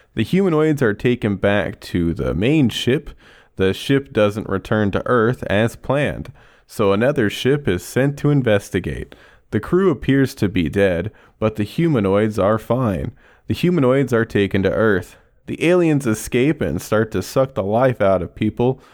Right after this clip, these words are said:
which turns their victims into a zombie-like state. The escape pod from the original ship lands on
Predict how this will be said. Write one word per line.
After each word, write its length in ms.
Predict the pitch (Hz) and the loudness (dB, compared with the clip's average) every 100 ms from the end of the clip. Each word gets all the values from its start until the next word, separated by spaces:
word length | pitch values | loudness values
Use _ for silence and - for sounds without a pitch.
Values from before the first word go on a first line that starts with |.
| _ _ | _ _
which 280 | 95 98 - | -4 -4 -4
turns 340 | - 143 139 | -2 0 0
their 160 | 123 104 | 0 0
victims 640 | 98 139 143 110 131 117 | 0 -2 0 0 0 0
into 600 | 90 95 98 - 95 92 - | 0 0 0 0 0 0 0
a 200 | 95 98 | 0 0
zombie-like 640 | 95 85 85 87 78 87 | 0 -2 0 0 0 -2
state. 460 | - - 156 120 - - _ _ _ _ | -6 -2 -2 -2 -6 -20 _ _ _ _
The 120 | - 113 | -2 -2
escape 420 | - 175 170 165 | 0 0 0 0
pod 300 | 147 160 143 | -2 -2 -4
from 180 | 123 110 | -2 2
the 100 | 101 | 2
original 400 | 107 104 107 92 | 2 0 -2 -2
ship 360 | - 143 143 | 0 0 0
lands 360 | 92 98 101 101 | -2 0 0 0
on 220 | 92 | 0